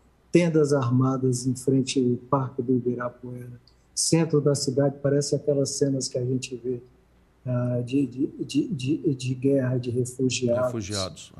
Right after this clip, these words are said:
Speaker 2: é.
Speaker 1: Em, em São Paulo. Não sei se você observou,
Speaker 2: Eu
Speaker 1: você nunca
Speaker 2: observei
Speaker 1: viu
Speaker 2: isso,
Speaker 1: isso?
Speaker 2: é impressionante, é impressionante.
Speaker 1: O, o, o, o crescimento da pobreza é, é gigantesco.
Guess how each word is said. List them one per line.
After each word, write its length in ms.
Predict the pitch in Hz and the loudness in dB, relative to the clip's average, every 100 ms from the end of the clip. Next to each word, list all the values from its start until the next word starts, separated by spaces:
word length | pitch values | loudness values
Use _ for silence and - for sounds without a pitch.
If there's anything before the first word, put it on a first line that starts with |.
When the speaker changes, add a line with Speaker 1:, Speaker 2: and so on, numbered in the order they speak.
| 90 - - | -20 -6 -4
Speaker 2:
é. 40 | |
Speaker 1:
Em, 920 | 120 131 - 139 123 135 220 147 - | -2 -2 -6 -8 -4 -2 -2 0 2
em 40 | 151 | 2
São 260 | - 139 | 2 0
Paulo. 380 | - 131 131 135 | 0 -2 0 -2
Não 160 | 139 - _ | -6 -16 _
sei 140 | - 190 | 0 0
se 80 | - | 2
você 340 | 180 - 180 - - - | 2 2 0 -2 -4 0
observou, 560 | 147 - 151 139 143 | 0 4 2 4 2
Speaker 2:
Eu 40 | 123 | 2
Speaker 1:
você 120 | 160 | 2
nunca 140 | 185 175 | 4 4
Speaker 2:
observei 220 | 143 151 | 4 4
Speaker 1:
viu 160 | 123 135 | 2 0
Speaker 2:
isso, 160 | - | 0
Speaker 1:
isso? 60 | 175 | 2
Speaker 2:
é 20 | |
impressionante, 760 | 135 156 175 170 117 113 165 - - _ | 2 0 0 0 2 2 0 -4 -18 _
é 80 | 113 | -10
impressionante. 720 | 120 143 139 135 95 135 127 - - _ _ - | -6 -6 -6 -6 0 -2 -2 -10 -20 _ _ 2
Speaker 1:
O, 40 | |
o, 580 | 254 175 285 160 165 151 - | 4 6 6 6 4 0 4
o, 40 | 165 254 170 | 4 4 -2
o 40 | |
crescimento 680 | - 156 151 160 147 156 151 | 2 2 4 4 4 2 0
da 160 | 139 135 | 0 0
pobreza 680 | - 143 135 135 123 135 120 98 | 2 0 2 2 2 -2 -6 -2
é, 40 | |
é 80 | 135 | -2
gigantesco. 840 | 123 160 139 127 - 156 151 - | 2 0 0 -2 -2 0 0 -4